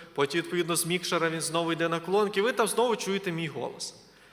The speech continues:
Тобто ще якось трошки я можу зрозуміти суть цього процесу. Проте є багато речей,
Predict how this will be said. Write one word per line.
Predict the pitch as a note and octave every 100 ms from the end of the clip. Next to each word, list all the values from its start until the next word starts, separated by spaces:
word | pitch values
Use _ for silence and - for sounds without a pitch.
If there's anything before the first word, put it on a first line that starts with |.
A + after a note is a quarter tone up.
| - - _ _
Тобто | - B2+ C#3+
ще | - A3+
якось | G3 G3+ F#3+ -
трошки | G3 G3 -
я | E3+
можу | E3+ F#3
зрозуміти | E3+ E3 E3 F3 F3+ F3+
суть | - D#3+ D3
цього | D3 C3+
процесу. | - C#3 B2+ B2 - - - - -
Проте | F3+ D4+
є | D#4
багато | A#3 C#4 C4+ B3
речей, | A#3+ - C#4 C#4+